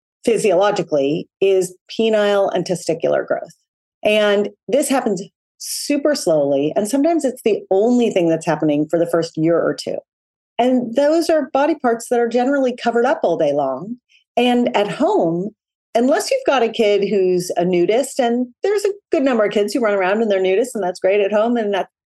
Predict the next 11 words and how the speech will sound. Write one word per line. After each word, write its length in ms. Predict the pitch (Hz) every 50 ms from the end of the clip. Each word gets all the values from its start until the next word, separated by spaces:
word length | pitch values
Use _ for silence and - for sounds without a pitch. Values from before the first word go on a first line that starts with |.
| _ _ - -
all 220 | 147 190 226 254
kids 280 | 254 254 240 208 - -
are 80 | 185
different 400 | 156 185 175 180 202 208 226 240 233
and 200 | - 190 185 180
their, 420 | 180 175 175 175 170 170 165 165 _ - - _ _ _
their 140 | 196 190 185
sensibilities 680 | 185 - 233 233 226 202 208 208 208 202 196 190 185
are 60 | 190
different, 320 | 160 185 180 - 233 233
but 120 | 226 220